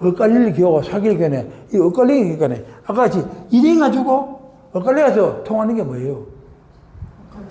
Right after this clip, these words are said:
이래 엇갈려가 통하는 게, 그게 교통이라는 거야. 아니, 여러분들 교통 참 많이 쓰는 말이다, 그죠? 이 차는 이리로 가고, 이 차는 이리로 가고, 막 엇갈려가 가면서도 통해가 가잖아.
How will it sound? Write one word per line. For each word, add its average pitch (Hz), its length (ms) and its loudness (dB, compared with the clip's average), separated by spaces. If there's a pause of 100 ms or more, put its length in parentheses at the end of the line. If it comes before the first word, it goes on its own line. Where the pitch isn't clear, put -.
(800)
이래 254 140 6
엇갈려가 254 460 2
통하는 202 300 -2
게, 165 260 -2 (1040)
그게 359 360 0
교통이라는 214 600 -2
거야. 104 380 -12 (2750)
아니, 277 240 4
여러분들 294 440 2
교통 294 520 -2 (160)
참 294 220 -6
많이 247 200 2
쓰는 311 240 -2
말이다, 277 280 2
그죠? 226 360 0 (1300)
이 247 160 4
차는 320 420 2
이리로 220 220 4
가고, 156 260 0
이 226 40 0
차는 254 340 2
이리로 220 200 0
가고, - 280 -6
막 - 460 -2
엇갈려가 359 560 0
가면서도 247 460 -2
통해가 339 360 -2
가잖아. 202 540 -6